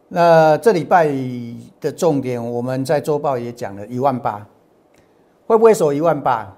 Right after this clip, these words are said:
我改天再跟你讲。好，那如果你有兴趣的，好，未来的周报想领取的，扫描我们的Q R code，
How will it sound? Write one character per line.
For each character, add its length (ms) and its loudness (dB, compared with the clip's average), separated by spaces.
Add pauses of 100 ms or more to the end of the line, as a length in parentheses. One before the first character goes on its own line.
我 120 -10
改 140 -4
天 160 -4
再 80 -4
跟 140 -6
你 100 -6
讲。 200 -10 (300)
好， 160 -4
那 220 -2
如 140 -2
果 120 2
你 100 -2
有 100 0
兴 240 -2
趣 180 -4
的， 300 -4
好， 180 -6 (120)
未 140 2
来 120 2
的 100 -2
周 180 0
报 140 2
想 220 -6
领 180 -8
取 160 -14
的， 140 -12
扫 160 -14
描 160 -10
我 40 -8
们 80 -10
的 80 -10
Q 200 -10
R 140 -4
code， 240 -6